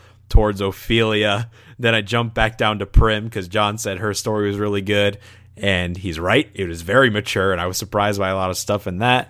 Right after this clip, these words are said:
Then I jumped over to the Hunter lady, and then I went back counterclockwise and finished with the Apothecary.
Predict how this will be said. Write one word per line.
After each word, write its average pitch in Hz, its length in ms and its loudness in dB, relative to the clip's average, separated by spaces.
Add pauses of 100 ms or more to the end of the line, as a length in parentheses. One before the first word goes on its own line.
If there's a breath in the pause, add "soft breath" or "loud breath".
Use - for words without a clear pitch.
(420 loud breath)
Then 107 100 0
I 107 60 2
jumped 110 400 0
over 107 240 0
to 110 120 -6
the 90 120 -4
Hunter 127 480 -2
lady, 120 560 0
and 110 180 -2
then 101 140 0
I 101 140 -2
went 101 640 -4
back 101 320 0
counterclockwise 101 920 2
and 95 120 -4
finished 95 360 -2
with 95 220 -2
the 92 200 -2
Apothecary. 85 920 -2